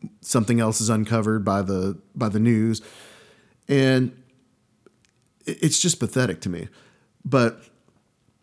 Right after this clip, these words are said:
you know, the, this John Bolton thing,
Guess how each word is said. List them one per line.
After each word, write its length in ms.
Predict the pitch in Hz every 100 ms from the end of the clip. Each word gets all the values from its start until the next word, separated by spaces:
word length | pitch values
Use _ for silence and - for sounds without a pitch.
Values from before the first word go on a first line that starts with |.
| _ _ - _ _ _ _ _ _ _ _ _ _ _ _ -
you 100 | 180
know, 140 | 110
the, 240 | 110 139 151
this 280 | 147 127
John 340 | 143 143 151 143
Bolton 340 | 147 135 127
thing, 380 | 127 123 120